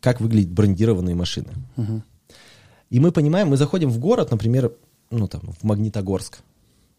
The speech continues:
Speaker 1: Там население четыреста-пятьсот тысяч нас-, ну, человек. Ну,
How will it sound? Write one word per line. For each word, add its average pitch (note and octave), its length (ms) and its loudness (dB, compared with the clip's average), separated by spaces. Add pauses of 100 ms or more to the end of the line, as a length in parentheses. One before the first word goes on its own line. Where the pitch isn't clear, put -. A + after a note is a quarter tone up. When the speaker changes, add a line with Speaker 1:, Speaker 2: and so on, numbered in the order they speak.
(160)
Speaker 1:
Там A#2 280 2
население A2 640 0
четыреста-пятьсот - 800 -8
тысяч - 160 -8
нас-, - 220 -8 (100)
ну, G#2+ 240 -8
человек. F2+ 520 -8 (1040)
Ну, D#3 260 4